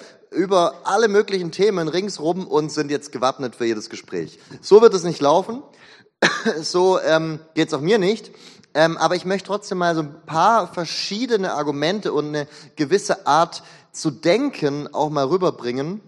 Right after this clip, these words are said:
die in dem Zusammenhang für uns, ähm, ja, <coughs> äh, vielleicht hilfreich sind.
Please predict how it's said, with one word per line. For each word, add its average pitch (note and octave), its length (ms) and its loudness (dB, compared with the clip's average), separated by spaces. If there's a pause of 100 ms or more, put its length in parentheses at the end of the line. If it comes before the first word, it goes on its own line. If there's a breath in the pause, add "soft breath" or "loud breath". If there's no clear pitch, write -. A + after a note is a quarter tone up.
(680)
die D3 320 -4
in C3+ 260 -2
dem C3+ 240 0
Zusammenhang B2 800 -6
für A2 180 -6
uns, G#2+ 560 -6 (540 loud breath)
ähm, G#2 540 -6 (640)
ja, C3+ 320 0 (540 loud breath)
<coughs> - 400 -6
äh, C3 240 0 (640)
vielleicht A#2+ 400 0
hilfreich C3+ 520 -2
sind. E2 340 -16